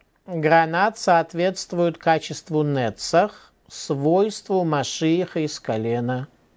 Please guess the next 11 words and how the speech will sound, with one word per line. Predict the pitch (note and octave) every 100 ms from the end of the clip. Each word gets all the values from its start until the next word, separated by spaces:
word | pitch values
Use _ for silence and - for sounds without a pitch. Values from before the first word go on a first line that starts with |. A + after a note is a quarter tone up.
| -
Иуда». | A#2 A2 G#2+ G2+ E2 D2 _ _ _ _ _ _ _ _ _
Э, | C#3 A#2
каждому | E3 F3+ F3+ F3 D#3
колену | D3+ D3+ E3+ E3
соответствует | - C3+ C#3 D3 - D3 C3 -
также | C3 B2+ B2+ A#2+
одно, | B2 A2 A#2 B2+ C#3+ D3+
одна | C#3 B2 B2+ D3 D#3
из, | D3+ C3+ C#3
э, | C3+
сферот. | B2 - - C3 G#3+ G#3+ E3